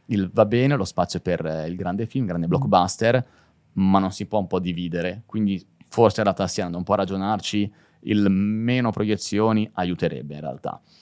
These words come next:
Speaker 1: Vado
Speaker 2: Ok.
Speaker 1: a pensare il di più meglio per il fatto del, se tanti vogliono vederlo, hanno tutti l'occasione.
Speaker 2: Sì,
Speaker 1: Hanno
Speaker 2: certo.
Speaker 1: più orari, hanno più,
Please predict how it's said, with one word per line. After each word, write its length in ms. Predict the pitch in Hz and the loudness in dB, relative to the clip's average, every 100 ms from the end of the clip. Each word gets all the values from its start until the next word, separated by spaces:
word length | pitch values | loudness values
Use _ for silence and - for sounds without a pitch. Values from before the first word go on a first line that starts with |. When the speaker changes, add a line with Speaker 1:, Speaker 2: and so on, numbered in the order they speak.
| _ _ _ | _ _ _
Speaker 1:
Vado 200 | 214 98 | 2 4
Speaker 2:
Ok. 60 | 92 | 4
Speaker 1:
a 20 | |
pensare 320 | 98 104 98 | 2 2 2
il 100 | 98 | 2
di 140 | 95 92 | -2 -4
più 380 | 104 107 92 - | -2 0 0 -4
meglio 640 | 101 101 120 120 107 92 87 | 2 6 6 6 4 4 2
per 140 | 92 | -2
il 40 | 92 | -4
fatto 200 | 98 95 | -2 0
del, 520 | 92 92 92 90 - _ _ | 0 2 0 -2 -4 _ _
se 280 | - 95 85 | -4 -2 4
tanti 280 | 113 107 101 | 4 4 0
vogliono 220 | 101 104 | 0 0
vederlo, 680 | 117 95 101 101 92 90 - | 0 0 0 0 -2 -2 -2
hanno 140 | 95 | 0
tutti 220 | 104 98 | 0 2
l'occasione. 720 | 98 92 90 85 98 80 73 - | 0 0 -4 -2 -2 -4 -8 2
Speaker 2:
Sì, 120 | 160 | 6
Speaker 1:
Hanno 80 | 135 | 6
Speaker 2:
certo. 140 | 98 | 6
Speaker 1:
più 120 | 127 120 | 6 8
orari, 600 | 117 110 113 107 101 98 | 8 4 2 0 0 -2
hanno 260 | 95 95 | -2 -6
più, 480 | 90 104 95 90 | -6 -4 -4 -4